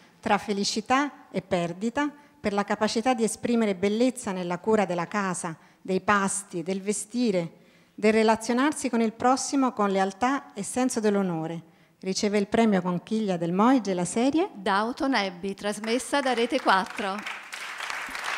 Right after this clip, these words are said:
Speaker 1: Ritira il premio Cristina Veterano, responsabile del prodotto Downton Abbey per Rete quattro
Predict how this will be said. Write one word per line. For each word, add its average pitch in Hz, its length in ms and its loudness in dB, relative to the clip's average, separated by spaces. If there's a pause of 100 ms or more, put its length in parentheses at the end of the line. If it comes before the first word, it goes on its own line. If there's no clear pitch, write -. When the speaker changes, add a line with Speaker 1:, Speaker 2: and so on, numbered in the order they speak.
(440)
Speaker 1:
Ritira 208 400 6
il 196 160 8
premio 285 460 10 (640)
Cristina 247 680 8 (380)
Veterano, 214 640 10 (840)
responsabile 214 840 8
del 202 160 6
prodotto 208 500 6
Downton 190 500 4
Abbey 175 300 0
per 170 140 2
Rete 165 260 -4
quattro 175 500 -4